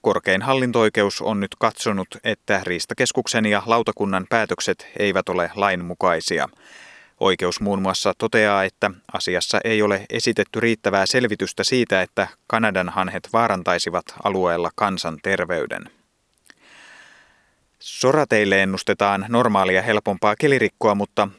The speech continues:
päällystetyt tiet ovat kärsineet talven lauhoista ja sateisista keleistä selvästi tavallista enemmän. Satakunnassa päällysteiden kulumisen kannalta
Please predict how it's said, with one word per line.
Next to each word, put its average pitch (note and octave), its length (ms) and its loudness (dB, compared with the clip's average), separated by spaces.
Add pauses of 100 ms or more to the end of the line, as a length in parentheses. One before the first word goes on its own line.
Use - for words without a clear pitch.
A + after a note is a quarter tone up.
päällystetyt A2+ 800 -2
tiet G2 260 2
ovat F#2 180 2 (160)
kärsineet G2+ 640 0
talven F#2+ 360 0
lauhoista B2+ 520 2
ja A2 160 2
sateisista G#2+ 640 0
keleistä A2+ 500 2 (100)
selvästi G2 600 -2
tavallista F#2+ 520 0
enemmän. F2 640 -2 (480)
Satakunnassa F#2+ 840 -2
päällysteiden G#2 600 0
kulumisen A#2 460 0
kannalta G2+ 460 0